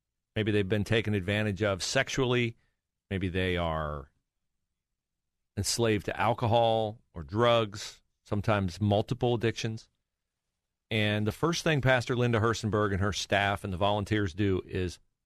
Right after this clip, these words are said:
is love them and let them know that, hey, look,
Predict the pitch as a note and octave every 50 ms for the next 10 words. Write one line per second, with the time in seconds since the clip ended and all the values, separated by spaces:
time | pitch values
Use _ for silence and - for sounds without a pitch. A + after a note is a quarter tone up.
0 | _ _ _ _ - A#2+ A#2 G#2+ A2 G#2 G#2 G#2+ G#2+ A#2 - A#2 - - - -
1 | - _ _ _ _ _ _ _ _ _ _ _ _ _ _ _ _ _ _ _
2 | _ - A2+ A2+ A#2 B2 B2 - C3+ C3 B2+ B2+ B2+ B2+ B2 A#2 B2 C#3 C#3 C3+
3 | C#3 C3 - - - -